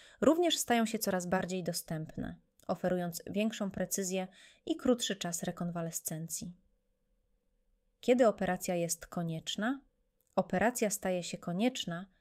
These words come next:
gdy niechirurgiczne metody leczenia, takie jak ćwiczenia mięśni dna miednicy, pesary czy terapia hormonalna, nie przynoszą oczekiwanych rezultatów.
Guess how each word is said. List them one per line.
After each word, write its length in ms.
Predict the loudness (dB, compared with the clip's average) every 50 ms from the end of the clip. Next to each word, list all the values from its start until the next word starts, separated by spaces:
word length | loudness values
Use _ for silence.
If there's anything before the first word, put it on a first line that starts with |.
| _ _ -4
gdy 240 | -4 -2 0 2 2
niechirurgiczne 960 | 4 4 4 4 4 4 4 4 2 2 2 0 0 0 -2 -4 -4 -6 -8 -10 _ -4
metody 380 | -2 -2 0 0 2 2 4 2
leczenia, 540 | 2 0 2 2 2 2 2 -2 -4 -8 -12 _ _ _ _ _ _
takie 240 | -6 -6 -2 0 -2
jak 180 | -2 -2 -4
ćwiczenia 440 | -8 -10 -8 -4 -4 -2 -2 -2 0
mięśni 400 | 2 2 2 2 0 -2 -4 -2
dna 260 | 0 -2 -2 0 -2
miednicy, 600 | -2 -2 -2 0 0 0 0 0 -2 -4 -6 -6 -10 _ _ _ _ _ _ _
pesary 500 | -2 0 2 2 2 2 2 2 0 -4 -8 _ _ _ _
czy 120 | -6 -2
terapia 360 | 0 0 0 0 0 -2 -6 -6
hormonalna, 720 | -4 -4 -4 -2 -2 -2 -2 -2 -4 -2 -4 -4 -6 -8 -12 -20 -20 -20 _ _
nie 200 | 2 4 6 4
przynoszą 480 | 4 4 0 0 0 0 0 -2 -6 -6
oczekiwanych 640 | -6 -6 -6 -8 -8 -8 -8 -6 -6 -6 -6 -6 -6
rezultatów. 760 | -6 -4 -4 -6 -6 -6 -6 -8 -8 -8 -12 -14 -14 -16